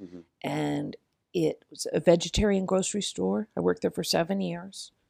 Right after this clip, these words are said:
Speaker 2: got great health insurance. My partner, who I've been with this whole time, she got the health insurance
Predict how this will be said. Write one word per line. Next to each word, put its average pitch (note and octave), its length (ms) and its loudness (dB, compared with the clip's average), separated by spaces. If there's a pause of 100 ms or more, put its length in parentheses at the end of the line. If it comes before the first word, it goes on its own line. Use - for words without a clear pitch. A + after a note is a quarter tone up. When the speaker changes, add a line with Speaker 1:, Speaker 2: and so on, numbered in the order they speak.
(140)
Speaker 2:
got - 240 4
great F3+ 220 4
health E3+ 240 2
insurance. F3+ 560 -2 (640)
My G#3 160 2
partner, F3 560 0
who E3+ 60 -4
I've D#3+ 120 -6
been E3 140 -6
with D#3+ 180 -6
this - 140 -8
whole D#3 160 -4
time, D#3 320 -8
she - 220 -6
got - 260 0
the D#3+ 140 2 (120)
health E3+ 200 -2
insurance E3 640 -6